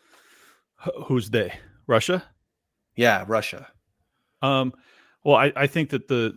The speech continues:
Speaker 1: the reality is, like, Russia realized that Ukraine was a de facto member. So before
Speaker 2: How did
Speaker 1: uh,
Speaker 2: they even become a de facto member? They just decided out of the clear blue sky that Ukraine's a de facto member? Like, how did that even come to be?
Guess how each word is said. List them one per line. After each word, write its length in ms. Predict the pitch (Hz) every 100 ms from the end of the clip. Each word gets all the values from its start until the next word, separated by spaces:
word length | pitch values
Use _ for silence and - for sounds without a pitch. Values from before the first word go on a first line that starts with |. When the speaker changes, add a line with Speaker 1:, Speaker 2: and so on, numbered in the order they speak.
| _ _ _ _
Speaker 1:
the 80 | -
reality 460 | 107 123 147 131 117
is, 120 | 101
like, 300 | 107 95 - _ _ _ _ _ _ _ _ _ _ _ _ _
Russia 380 | 120 139 147 151
realized 680 | 110 113 123 117 104 101 -
that 200 | 101 95
Ukraine 400 | 104 - 107 98
was 240 | 95 101 98
a 40 |
de 100 | 95
facto 360 | - 98 - 101
member. 420 | 95 101 104 - -
So 300 | - 107 98
before 680 | 104 - 139 143 139 117 - _ _ _ _ _ _ _ _ _ _ _ _
Speaker 2:
How 140 | - 143
did 80 | 165
Speaker 1:
uh, 40 |
Speaker 2:
they 160 | 180 165
even 140 | 151
become 280 | 143 143 139
a 40 |
de 120 | 123 113
facto 340 | 127 120 117
member? 260 | 107 123 98
They 100 | 98
just 180 | 104
decided 480 | 101 - 95 101 107
out 100 | 101
of 60 | 101
the 80 | 98
clear 260 | - 107
blue 180 | 98 101
sky 360 | - 104 101 107
that 200 | 98 101
Ukraine's 440 | - - 107 104
a 180 | 101 87
de 140 | - 101
facto 320 | 104 98 98
member? 300 | 92 107 120
Like, 120 | 107
how 140 | 131
did 80 | 143
that 120 | 143
even 220 | 147 131 123
come 200 | 139 127
to 80 |
be? 360 | 101 127 87 -